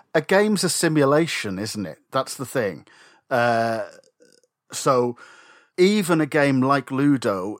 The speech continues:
is simulating a chase of some way, and some, some kind. So I think a good game simulates something well and gives you something of the feeling of what, what it feels like to do that thing. So if it is, you know, killing zombies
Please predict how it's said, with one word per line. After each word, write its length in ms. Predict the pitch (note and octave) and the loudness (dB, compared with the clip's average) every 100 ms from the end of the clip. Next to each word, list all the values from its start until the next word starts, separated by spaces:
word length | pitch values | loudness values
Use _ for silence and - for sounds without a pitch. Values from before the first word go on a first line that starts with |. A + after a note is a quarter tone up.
| - | -6
is 200 | C3 A#2+ | -6 -4
simulating 680 | - C#3+ B2+ B2 A#2 A#2+ A#2 | -4 -2 2 2 0 0 -2
a 40 | |
chase 800 | - - C3+ G#2 - - - - _ | -2 -4 -2 -4 -6 -8 -10 -14 _
of 120 | G#2 | -10
some 300 | - G#2 F#2+ | -6 -4 -4
way, 340 | F#2+ F2+ D#2+ - - | -4 -6 -8 -16 -18
and 100 | G2 | -10
some, 160 | A2 - | -10 -8
some 220 | A2+ G2+ | -10 -8
kind. 320 | - F#2+ F#2 - - | -8 -8 -8 -14 -14
So 160 | - C#3+ | 0 2
I 100 | E3+ | 2
think 260 | D3+ C#3 - | -2 -4 -4
a 100 | C3 | -8
good 320 | A#2+ E3 D#3+ | 0 0 0
game 300 | D#3 C3 A#2+ | 0 2 0
simulates 720 | - - C3+ B2 A2 G#2 - | -2 -2 0 2 0 -2 -8
something 760 | - - A#2+ G#2+ - G#2 G2 G2 | -10 -6 -6 -8 -8 -8 -6 -6
well 480 | F2+ F2+ E2 - _ - - - - | -8 -8 -10 -14 _ -20 -20 -20 -6
and 240 | A#2+ A2+ - | -4 -4 0
gives 300 | D3+ C3+ - | 0 0 -4
you 80 | C3+ | -4
something 400 | - D3 - B2 | -2 -4 -2 -4
of 80 | A2+ | -4
the 80 | A#2+ | -6
feeling 580 | - C#3 C3 B2+ A2 | -4 -2 0 0 0
of 200 | A2+ G#2 | -2 -6
what, 200 | A2 A#2 - _ - - - | -4 -6 -6 _ -20 -20 -2
what 140 | C3+ | -2
it 80 | B2 | 0
feels 280 | - C3+ B2 | -2 -2 0
like 160 | B2+ | -4
to 100 | - | -6
do 340 | G#2+ B2+ A#2+ A#2+ | -12 -4 -2 0
that 240 | A2+ A2+ | -2 -4
thing. 220 | - G#2+ | -6 -6
So 120 | - D#3 | -2 -4
if 120 | - | 0
it 80 | F#3+ | 2
is, 200 | D3+ - - - - - _ - | 0 -2 -16 -20 -20 -20 _ -4
you 80 | D3+ | -2
know, 120 | A2 | -2
killing 460 | - C#3 A#2 A2 G2+ | -2 0 2 0 -2
zombies 840 | A#2 F#2 F#2 B2+ G#3 A3+ - | -4 -4 -4 -2 -2 -2 -6